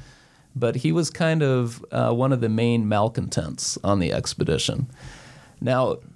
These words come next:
they didn't always have an easy time as they were traveling. There were times where they didn't have enough food.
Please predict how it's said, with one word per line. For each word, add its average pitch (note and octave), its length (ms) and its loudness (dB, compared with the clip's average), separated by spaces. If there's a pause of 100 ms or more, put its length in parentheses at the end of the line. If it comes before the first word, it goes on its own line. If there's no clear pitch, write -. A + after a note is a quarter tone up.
they A2+ 100 2
didn't D3+ 220 2
always D#3 220 2
have D3 140 2
an C#3 100 2
easy C#3+ 240 2
time A#2 340 2
as B2 100 2
they A#2 80 2
were A#2 120 4
traveling. G#2+ 480 2
There G2 100 0
were F#2 80 0
times G#2 440 0
where G#2+ 140 0
they F#2+ 100 2
didn't F#2+ 180 2
have G#2 160 2
enough A2+ 200 2
food. G2+ 480 2